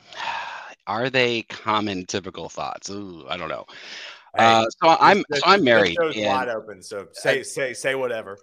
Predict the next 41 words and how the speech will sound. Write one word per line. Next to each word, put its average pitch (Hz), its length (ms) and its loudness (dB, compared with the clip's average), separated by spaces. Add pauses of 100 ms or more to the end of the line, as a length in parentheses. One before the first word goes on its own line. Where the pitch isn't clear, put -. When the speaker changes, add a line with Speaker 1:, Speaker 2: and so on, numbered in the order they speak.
(100)
Speaker 1:
I 151 80 4
like 180 220 4
using 160 240 -2
my 127 120 4
wife 101 360 2
as 92 200 -4
examples 80 480 -8
for 80 140 -14
things 71 260 -14
because 80 420 -10
she 95 360 -2
has, 85 480 -4
uh, 78 300 -4
molded 82 340 -12
me 73 120 -16 (340)
<laughs> - 340 2
into 135 340 2
the 107 100 -6
best 104 200 0
version 95 240 -10
of 85 40 -12
myself. 76 320 -10 (540)
Um, 104 300 2
you 139 140 2
know, 151 120 4
so 160 160 2
I, 151 100 4 (120)
I 131 80 0
took - 260 -2
Rachel 120 320 0
out 101 180 6
on 95 140 -4
a, 82 220 -10
a 90 60 -4
first 95 300 -10
date, 82 320 -6
uh, 82 80 -10
many 101 220 -2
years 85 200 -4
ago, 82 220 -12 (300)
and 101 480 -4